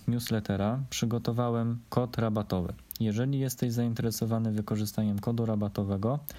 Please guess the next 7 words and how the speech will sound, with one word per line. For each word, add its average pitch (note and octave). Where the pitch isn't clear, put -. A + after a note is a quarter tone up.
wejdź A#2
do G#2+
notatek. G#2
W -
opisie A#2
do G#2
notatek, G2+